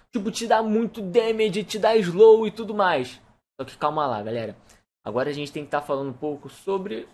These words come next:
né, a outra questão, porque ali é sobre o Infinity. No Infinity você vai ter vários personagens e você vai também ter muito tempo. E você quer ir o mais longe possível pra dar mais damage, ok? Agora vamos focar aqui um pouco em portal,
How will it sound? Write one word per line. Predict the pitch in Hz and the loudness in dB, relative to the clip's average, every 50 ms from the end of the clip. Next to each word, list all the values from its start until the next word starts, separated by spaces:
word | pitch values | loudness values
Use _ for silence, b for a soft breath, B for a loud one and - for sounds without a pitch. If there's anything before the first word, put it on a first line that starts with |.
| _ _ | _ _
né, | - 226 | -8 -6
a | 226 233 233 - - - 214 | -6 -6 -6 -8 -10 -4 0
outra | 220 233 262 254 254 254 | 2 2 2 0 -2 -8
questão, | 254 269 254 - - - 185 143 117 107 | -8 -8 -10 -6 -2 0 0 0 0 -4
porque | - - - 196 | -8 -6 -2 -2
ali | 175 170 175 196 226 - - | -2 0 -2 -6 -8 -6 -6
é | 190 190 | -6 -6
sobre | - - 208 185 196 202 - - - | -2 -2 -2 -2 -2 -6 -10 -12 -14
o | 196 208 - - - | -14 -14 -14 -14 -10
Infinity. | 202 247 240 - - - - - - 233 220 175 131 - - - | -8 -8 -8 -8 -12 -16 -18 -10 -8 -6 -4 -4 -6 -8 -10 -8
No | 147 | -8
Infinity | 185 202 196 - 220 226 240 - 240 | -8 -8 -6 -6 -6 -8 -6 -4 -4
você | 214 214 - | -4 -4 -2
vai | 208 208 202 | -4 -6 -4
ter | 202 202 196 | -2 -2 -2
vários | 170 175 175 180 185 - | 0 0 0 0 -2 -4
personagens | - 175 170 - - 135 131 135 156 170 180 185 180 b b b b b b _ | -8 -10 -10 -10 -8 -6 -4 -4 -4 -4 -6 -8 -12 b b b b b b _
e | - 131 | -8 -6
você | 151 165 - 170 | -6 -6 -4 -4
vai | 160 175 | -4 -4
também | 175 - 175 165 170 170 170 180 175 B B B B B _ | -4 -4 -4 -4 -2 -2 -2 -4 -6 B B B B B _
ter | 170 170 | -2 0
muito | 165 175 196 214 - | 2 2 0 0 -2
tempo. | - - 196 180 147 120 120 113 107 101 | -4 -2 0 0 0 0 -2 -6 -6 -4
E | 127 156 | -2 0
você | 175 214 214 233 | 0 0 0 0
quer | 226 - 226 | 0 0 0
ir | 220 | 0
o | 240 | 2
mais | 226 233 233 240 | 2 0 -2 0
longe | 214 226 233 233 226 | 0 -2 -2 -2 -4
possível | - 262 240 - - 220 226 214 220 208 | -6 -8 -8 -8 -6 -6 -4 -2 -2 -2
pra | 214 - 220 214 | -2 -2 -2 0
dar | 196 196 190 190 208 202 | 2 2 2 2 0 -2
mais | 190 185 196 190 214 214 | -2 -2 -2 -2 -2 -4
damage, | 185 160 147 175 160 147 123 113 104 98 95 90 - | -6 -4 -2 -2 0 0 -2 -6 -10 -12 -14 -12 -10
ok? | - 120 120 - 156 180 190 208 - b b b b b b _ _ - | -10 -8 -4 -2 -2 -2 -2 -4 -8 b b b b b b _ _ 0
Agora | 139 151 202 240 277 | 0 2 4 4 4
vamos | 285 302 302 311 285 | 4 2 0 -2 -4
focar | - - - 381 - - 285 | -6 -6 -6 -4 -2 0 -2
aqui | 277 277 285 | -2 -2 -4
um | 269 | -6
pouco | 233 294 262 - 254 | -4 -4 -4 -4 -6
em | 240 | -6
portal, | - 269 233 - - - 233 226 226 220 220 214 208 208 | -4 -4 -6 -4 0 2 4 4 4 4 4 2 2 0